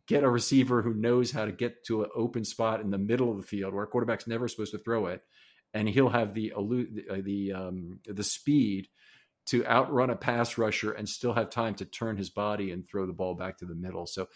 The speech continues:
uh, he likes to do that. He likes to throw it deep under those circumstances. So, um, extended play is usually a good thing in Baltimore, and, and, uh, and, and definitely wants receivers who not only know what the basic rules are, uh, which sometimes helps, but, but, but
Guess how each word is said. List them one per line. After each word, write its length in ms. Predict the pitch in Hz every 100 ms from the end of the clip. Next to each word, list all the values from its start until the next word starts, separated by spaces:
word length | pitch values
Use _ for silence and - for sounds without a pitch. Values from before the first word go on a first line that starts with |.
| - _ -
uh, 120 | 101
he 200 | 85 117
likes 160 | 120 -
to 80 |
do 80 | 123
that. 240 | 113 117 107
He 60 |
likes 160 | 107 -
to 80 | 113
throw 200 | 120 104
it 160 | 85
deep 300 | 110 127 147 -
under 140 | 110 113
those 280 | 117 113
circumstances. 800 | - 117 113 - 110 107 110 104
So, 200 | - 95 - _ _ -
um, 500 | - 98 95 95 90 -
extended 440 | 120 - 143 139
play 180 | 135 123
is 120 | 110
usually 280 | 120 110 120
a 40 | 101
good 220 | 110 107
thing 180 | 113 107
in 100 | 101
Baltimore, 520 | 104 104 101 98 95
and, 180 | 90 87 -
and, 360 | 92 87 87
uh, 280 | 90 87 85 78 95
and, 140 | 87 -
and 100 | 95
definitely 340 | 107 - 101
wants 260 | 107 117 -
receivers 720 | 98 - 135 123 113 104 98 - _ _ -
who 100 | 113
not 260 | 117 143
only 400 | 143 139 135 117
know 220 | 113 113 113
what 200 | 110 -
the 80 |
basic 440 | - 113 107 101 104
rules 320 | 98 95 98
are, 340 | 95 92 90 - _ _ _ -
uh, 140 | 98
which 200 | 117 160
sometimes 400 | - 139 117 98
helps, 340 | 101 95 - -
but, 160 | 101 98 -
but, 120 | 101 -
but 120 | 110